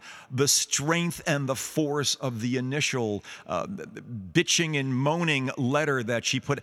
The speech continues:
the little girl, the little girl in the middle school schoolyard reaction that she had. And I'll, I'll give Kari Lake this much.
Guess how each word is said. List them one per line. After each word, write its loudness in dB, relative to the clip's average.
the 4
little 2
girl, 2
the 2
little 2
girl 2
in 0
the 0
middle 0
school 0
schoolyard 0
reaction 2
that 0
she 2
had. -4
And -2
I'll, 0
I'll 2
give 0
Kari 0
Lake -2
this 2
much. -6